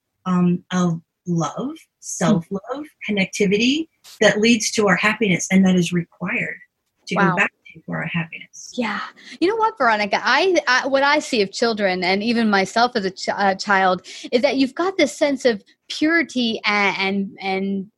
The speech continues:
Speaker 2: honesty that when you're a kid, 'cause w-, for me, I did come from a violent background as a kid. And what was interesting, I loved animals. So I lived, um, in Virginia, and we had woods behind us when I was a little girl. And I used to go out, hike up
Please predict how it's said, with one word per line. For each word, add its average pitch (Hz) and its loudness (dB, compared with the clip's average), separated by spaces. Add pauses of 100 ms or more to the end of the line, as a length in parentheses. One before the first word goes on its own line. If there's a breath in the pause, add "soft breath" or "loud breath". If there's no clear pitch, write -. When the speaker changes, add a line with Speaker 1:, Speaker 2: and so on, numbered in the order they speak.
(340)
Speaker 2:
honesty 226 0
that 180 2
when 226 4
you're 214 4
a 196 2
kid, 202 2
'cause 247 2
w-, 233 -4
for 285 2
me, 311 2
I 247 2
did 285 0
come 262 -2
from 247 -2
a - -6
violent 190 0
background 175 0 (320 loud breath)
as 208 2
a 208 0
kid. 202 0 (280 loud breath)
And 339 2
what 339 4
was 285 0
interesting, 427 0
I 247 2
loved 254 0
animals. 285 2
So 240 2
I 254 2
lived, 277 2
um, 233 2
in 233 0
Virginia, 233 0
and 208 2
we 220 2
had 196 0
woods 240 2
behind 202 0
us 208 2
when 208 0
I 190 2
was 190 -2
a 190 -2
little 196 -2
girl. 202 -2 (360 loud breath)
And 240 2 (140)
I 285 2
used 320 2
to 277 0
go 233 2
out, 233 4
hike 285 0
up 277 0